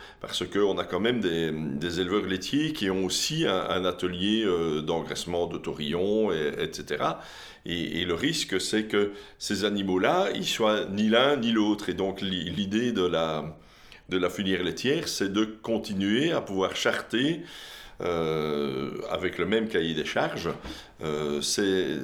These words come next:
ces élevages ou ces animaux-là pour qu'ils aient un, un, créer un accès au marché et pour qu'on puisse,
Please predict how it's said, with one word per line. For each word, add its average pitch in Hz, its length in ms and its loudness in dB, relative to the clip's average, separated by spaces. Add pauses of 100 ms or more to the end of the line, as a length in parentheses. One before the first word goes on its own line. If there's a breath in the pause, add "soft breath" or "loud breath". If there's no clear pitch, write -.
ces - 580 -2
élevages 101 500 2
ou 92 80 -4
ces 92 260 -2
animaux-là 95 520 0
pour - 280 -10
qu'ils 92 440 -4
aient 120 240 2 (160)
un, 92 180 0
un, 87 480 -4 (420)
créer 107 300 2
un 98 160 2
accès 123 360 2
au 101 120 2
marché 107 600 0 (440 loud breath)
et 87 100 -4
pour - 220 -14
qu'on - 160 -2
puisse, - 480 -2